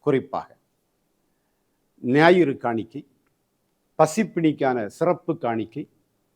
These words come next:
ஏழைகள் நலநிதிக்கான காணிக்கை, மறைபரப்பு காணிக்கை என்று பல்வேறு விதங்களில் காணிக்கை எடுக்கப்படுகிறது.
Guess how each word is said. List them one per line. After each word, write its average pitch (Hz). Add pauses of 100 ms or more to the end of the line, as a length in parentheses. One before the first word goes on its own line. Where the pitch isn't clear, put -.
(140)
ஏழைகள் 190
நலநிதிக்கான 127
காணிக்கை, 110 (480)
மறைபரப்பு 196 (340)
காணிக்கை 135 (140)
என்று 180 (100)
பல்வேறு 160
விதங்களில் 151
காணிக்கை 117 (440)
எடுக்கப்படுகிறது. 127